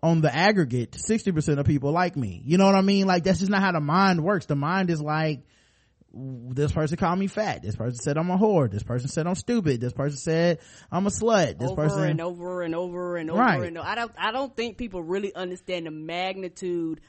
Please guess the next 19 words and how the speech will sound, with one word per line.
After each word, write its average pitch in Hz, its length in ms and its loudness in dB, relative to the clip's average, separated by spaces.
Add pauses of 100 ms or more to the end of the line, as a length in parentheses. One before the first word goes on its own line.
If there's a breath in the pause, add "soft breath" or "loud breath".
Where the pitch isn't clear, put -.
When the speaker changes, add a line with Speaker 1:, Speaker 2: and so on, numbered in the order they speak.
(320 soft breath)
Speaker 2:
of 170 220 -6
the 156 140 -6
hundreds 202 480 -10
of 160 160 -12
thousands 175 680 -6
and, 160 300 -12 (100)
and 170 160 -10
depending 196 320 -8
on - 20 -
how 175 120 -10
big 175 260 -6
you 165 60 -4
are, 156 80 -6
possibly 175 440 -10
millions 175 580 -6
of 143 100 -14
replies 165 880 -6
they 170 160 -4
get. 170 460 -4